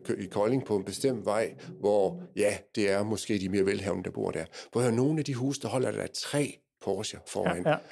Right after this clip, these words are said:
Speaker 1: Og jeg ved godt, at man kan tale om, at, øh, i gamle dage sagde man, at når Porsche, det er allemandseje, så skal man til at passe lidt på. Og det var jo faktisk ikke engang Porsche dengang. Det var jo en M R to, eller
Speaker 2: Ja,
Speaker 1: hvad de
Speaker 2: ja.
Speaker 1: nu hed, ikke også? Der var de seje, øh, dengang i, i starten af halvfemserne, da jeg kom inden for finans.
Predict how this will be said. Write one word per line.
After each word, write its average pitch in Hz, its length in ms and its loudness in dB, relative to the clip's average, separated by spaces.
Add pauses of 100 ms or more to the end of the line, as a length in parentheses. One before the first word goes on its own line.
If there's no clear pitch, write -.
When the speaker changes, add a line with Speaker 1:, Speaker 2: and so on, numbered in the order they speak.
(140)
Speaker 1:
Og 120 100 2
jeg 131 140 6
ved 160 180 6
godt, 123 260 4
at 117 100 2
man 104 160 0
kan 101 120 0
tale 113 300 2
om, 101 180 2
at, 95 160 2 (300)
øh, 92 180 0
i 95 80 -2
gamle 117 280 2
dage 110 100 6
sagde 113 220 2
man, 110 140 4
at 90 140 -2
når 101 140 2
Porsche, 113 380 4
det 117 240 4
er 104 40 4
allemandseje, 101 640 2
så 120 140 -4
skal - 160 -2
man 95 140 0
til 135 160 0
at 101 140 2
passe - 220 -6
lidt - 160 -4
på. 95 280 0 (200)
Og 101 60 -2
det 110 80 4
var 101 60 4
jo 95 60 4
faktisk 104 280 0
ikke 104 100 -4
engang 98 200 0
Porsche 95 380 2
dengang. 90 400 0
Det 104 100 4
var 98 80 6
jo 98 100 6
en 98 240 2
M - 20 2
R 90 120 2
to, 98 360 2
eller 82 100 2
Speaker 2:
Ja, 160 60 4
Speaker 1:
hvad 101 100 4
de - 60 4
Speaker 2:
ja. - 60 6
Speaker 1:
nu 107 120 4
hed, 98 200 4
ikke 87 160 -2
også? 98 160 -4
Der 101 80 2
var 92 220 0 (200)
de 113 120 2 (100)
seje, 98 420 2 (300)
øh, 90 320 2
dengang 95 420 2
i, 87 220 -2
i 95 60 -4
starten 101 300 -2
af 90 40 0
halvfemserne, 90 460 0
da 95 40 0
jeg 98 120 0
kom 95 160 0
inden 101 140 0
for - 120 -6
finans. 98 420 0